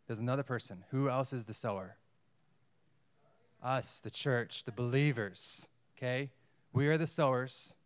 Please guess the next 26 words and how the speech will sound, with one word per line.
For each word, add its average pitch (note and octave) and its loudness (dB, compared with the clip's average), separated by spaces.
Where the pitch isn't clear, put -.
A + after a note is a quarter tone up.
Jesus D3+ -2
was A#2+ -6
the G2+ -14
first - -8
sower, F#2+ -8
praise G2+ -12
the G2+ -16
Lord, F#2+ -8
but A2 -8
we A#2 -4
are B2+ -2
the B2 -6
sowers, - -8
okay? A#2 -6
The C#3+ 0
seed, E3 6
what C3 4
is D#3+ 2
the D#3 0
seed? C3 0
The A2+ -10
gospel. G#2+ -4
What D3+ 8
is C#3+ 4
the D3+ -4
soil? C#3+ 2